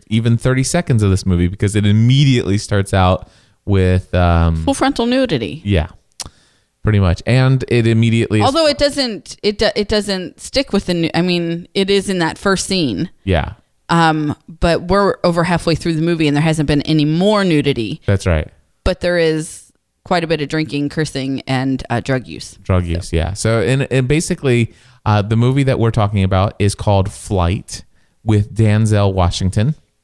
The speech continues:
Speaker 2: Denzel Washington.
Speaker 1: And, uh, anyway, he is a f-, uh, captain of an airline, and he happens to be an alcoholic and a drug addict. And
Speaker 2: Mm-hmm.
Speaker 1: I, that's all I will say.
Speaker 2: It's pretty interesting.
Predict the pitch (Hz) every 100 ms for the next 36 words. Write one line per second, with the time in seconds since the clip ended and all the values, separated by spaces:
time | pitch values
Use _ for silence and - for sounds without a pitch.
0 | _ - 139 147 139 120 117 127 - -
1 | 143 170 - - 104 107 107 107 104 101
2 | 95 92 92 - 117 143 127 107 110 135
3 | 147 151 - 123 120 113 113 107 104 110
4 | 104 98 98 95 - - 98 90 87 -
5 | 101 - 120 110 110 98 92 90 107 165
6 | - _ _ _ _ 98 95 95 95 95
7 | 95 95 95 - 101 95 98 98 92 101
8 | 95 98 - - 90 90 87 90 92 107
9 | 147 - - 92 92 92 92 104 - 131
10 | 156 50 50 - - - - 90 90 87
11 | 90 87 87 349 - _ _ _ - 90
12 | 90 90 - 87 90 92 95 101 - 139
13 | 92 - _ _ _ _ _ _ _ _
14 | _ _ _ 202 - 339 233 190 180 -
15 | 113